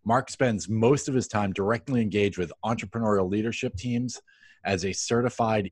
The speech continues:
E O S implementer, helping them implement E O S in their own companies. He's delivered over five hundred full-day workshops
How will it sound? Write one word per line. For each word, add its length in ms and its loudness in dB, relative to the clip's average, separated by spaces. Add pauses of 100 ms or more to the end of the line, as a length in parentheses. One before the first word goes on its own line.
E 140 2
O 140 4
S 340 2
implementer, 560 -2 (440)
helping 360 2
them 320 2
implement 540 0 (140)
E 100 2
O 140 4
S 360 4 (120)
in 180 -2
their 180 2
own 280 2
companies. 580 -6 (800)
He's 220 0
delivered 400 4
over 160 4
five 420 -2
hundred 400 -2
full-day 600 2
workshops 760 0